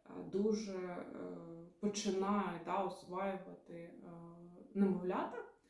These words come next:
це власне тіло. Це перший фізичний кордон з навколишнім середовищем,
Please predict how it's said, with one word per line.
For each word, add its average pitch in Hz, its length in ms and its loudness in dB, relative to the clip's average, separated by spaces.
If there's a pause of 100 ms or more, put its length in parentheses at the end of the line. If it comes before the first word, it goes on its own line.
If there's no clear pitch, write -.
(340)
це 277 320 4
власне 208 400 4
тіло. - 340 -8 (200)
Це 214 160 0
перший 220 720 2
фізичний 214 880 -2
кордон 214 560 4
з - 100 0
навколишнім 202 840 -2
середовищем, 214 920 -2